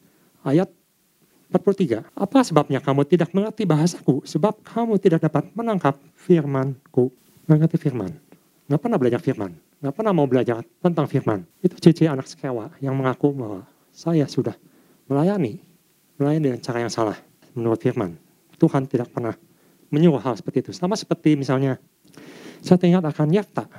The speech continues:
Yefta adalah orang yang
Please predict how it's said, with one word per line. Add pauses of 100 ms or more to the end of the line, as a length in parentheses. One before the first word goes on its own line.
(1500)
Yefta
adalah
orang
yang